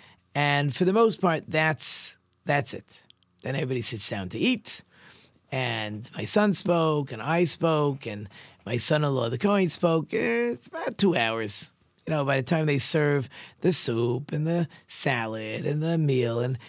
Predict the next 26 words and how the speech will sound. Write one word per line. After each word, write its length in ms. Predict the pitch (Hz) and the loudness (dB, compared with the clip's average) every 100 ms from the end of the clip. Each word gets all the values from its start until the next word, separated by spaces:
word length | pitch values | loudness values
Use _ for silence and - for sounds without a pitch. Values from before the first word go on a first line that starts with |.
| - - | -6 0
it's, 260 | 165 - - | 0 0 -6
for 280 | - 175 - | 0 0 4
us, 360 | 185 147 - | 2 0 -4
it 80 | - | 0
was 140 | 165 | 2
the 40 | 170 | 4
middle 120 | 185 | 4
of 60 | 170 | 4
the 80 | |
afternoon. 360 | 156 - 147 120 | 2 2 -2 0
It's, 160 | 117 - | -2 -2
it's 140 | 143 | 2
all 200 | 220 196 | 4 4
family. 460 | - 135 95 - _ _ _ - | 2 -2 -2 -10 _ _ _ -2
And 180 | 143 156 | 2 4
most 240 | 175 170 | 4 4
of 40 | 156 | 2
my 100 | 147 | 0
family 360 | 156 147 143 | 0 0 -2
lives 420 | 143 135 127 117 - - - _ | 0 0 0 -4 -10 -20 -20 _
in 80 | 135 | -2
that 160 | 131 127 | 0 0
area 160 | 131 | 0
in 80 | 127 | 2
New 100 | 180 | 0
Jersey. 640 | 190 233 185 175 170 160 | 2 2 4 4 4 2